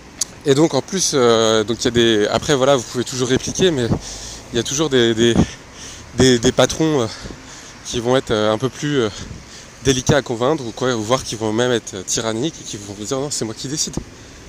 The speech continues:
Pourquoi tu, euh ? » Et puis là, ça y est, inversion de pouvoir, et vous vous dites : « Ok, plus jamais je lui présente un truc, je vais aller présenter ça aux, aux concurrents, c'est mieux. »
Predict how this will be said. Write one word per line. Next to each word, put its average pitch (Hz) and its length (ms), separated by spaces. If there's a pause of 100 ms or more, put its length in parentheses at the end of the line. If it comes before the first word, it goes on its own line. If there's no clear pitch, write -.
(220)
Pourquoi 151 200
tu, 131 240
euh ? » 113 120 (680)
Et 123 60
puis - 120
là, 143 160
ça 135 120
y 127 60
est, 147 40
inversion 127 400
de 113 60
pouvoir, 127 360
et 120 60
vous 107 60
vous 110 140
dites : « - 180
Ok, 107 200 (760)
plus 123 100
jamais 135 340
je 117 100
lui 117 60
présente 131 400
un 160 100
truc, - 260 (600)
je - 120
vais 139 80
aller 143 100
présenter 147 480
ça 175 220 (640)
aux, 147 60
aux 139 40
concurrents, 160 460
c'est - 180
mieux. » 156 240